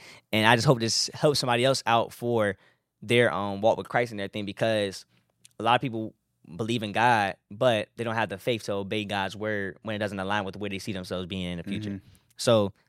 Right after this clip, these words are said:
Speaker 1: I just wanted to speak on that. But as a whole, before I even get into all that and everything,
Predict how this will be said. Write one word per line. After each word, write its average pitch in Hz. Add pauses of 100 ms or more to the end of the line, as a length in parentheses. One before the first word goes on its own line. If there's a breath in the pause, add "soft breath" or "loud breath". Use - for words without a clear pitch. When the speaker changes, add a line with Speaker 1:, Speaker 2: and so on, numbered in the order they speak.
(120)
Speaker 1:
I 113
just 120
wanted 110
to -
speak 123
on 107
that. 120 (120)
But 107 (2250)
as 135
a 117
whole, 110 (260)
before -
I 123
even 110
get 92
into 104
all 101
that 98
and 92
everything, 85